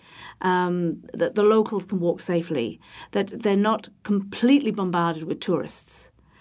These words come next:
And I'll just share one thing of that. After eight days of being there, I only heard sirens once.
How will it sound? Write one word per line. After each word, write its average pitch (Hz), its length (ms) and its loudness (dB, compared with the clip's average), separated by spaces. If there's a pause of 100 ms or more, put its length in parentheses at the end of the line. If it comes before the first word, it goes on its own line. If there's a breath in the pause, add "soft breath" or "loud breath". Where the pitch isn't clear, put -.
(340 loud breath)
And 214 120 2
I'll 226 60 4
just 285 280 -2
share 269 200 4
one 240 160 4
thing 214 220 -2
of 190 120 0
that. 165 360 -2
After 220 340 -2
eight 247 200 2
days 233 260 2
of 202 80 -4
being 202 240 4
there, 151 240 -2 (380 loud breath)
I 196 160 4
only 226 260 4
heard 208 300 2
sirens 196 640 0
once. - 600 -2